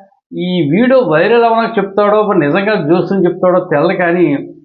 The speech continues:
ఆయన ఇప్పుడు దాకా ఆయన చెప్పిన జోస్యంలో కరెక్ట్గా అయింది ఏంటి అంటే, ఈ, ఈ ఎవరు, ఈ సి-, ఈ నాగార్జున ఇంట్లో నాగ చైతన్య ఈ, ఆ,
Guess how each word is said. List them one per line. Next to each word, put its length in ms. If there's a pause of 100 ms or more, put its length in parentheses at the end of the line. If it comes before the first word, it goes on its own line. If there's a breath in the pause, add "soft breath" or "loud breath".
(160)
ఆయన 160
ఇప్పుడు 340
దాకా 360
ఆయన 120
చెప్పిన 320
జోస్యంలో 960 (600)
కరెక్ట్గా 440
అయింది 400
ఏంటి 220
అంటే, 600 (400)
ఈ, 240 (880)
ఈ 640
ఎవరు, 220
ఈ 200
సి-, 200
ఈ 240
నాగార్జున 480
ఇంట్లో 600 (180)
నాగ 220
చైతన్య 800 (440)
ఈ, 260
ఆ, 520